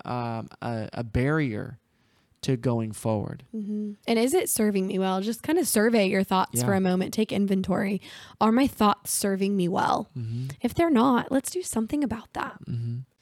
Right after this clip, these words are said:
Speaker 1: So here is what we want you to do. Ask yourself this question. What if you can change your sense of what is possible? Really change that.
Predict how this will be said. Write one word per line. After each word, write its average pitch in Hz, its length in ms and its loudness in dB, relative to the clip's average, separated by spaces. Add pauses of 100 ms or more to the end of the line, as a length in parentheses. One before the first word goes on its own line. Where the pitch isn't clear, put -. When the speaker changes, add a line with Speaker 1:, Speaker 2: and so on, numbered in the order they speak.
(480)
Speaker 1:
So - 220 0
here 160 260 2
is 180 160 2
what 127 300 2 (260)
we 123 160 2
want 110 280 0
you - 40 -8
to 104 80 -6
do. 98 280 -2 (2000)
Ask 175 280 0
yourself 160 420 0
this 120 340 -2
question. 117 640 -6 (1040)
What 143 240 2
if 190 160 0
you 170 120 0
can 135 220 -4
change 147 520 -2
your 147 80 0
sense 117 720 -2
of 107 100 -4
what 107 140 0
is 110 100 -4
possible? 113 640 -8 (1200)
Really 156 520 4
change 117 500 -2
that. 98 240 -6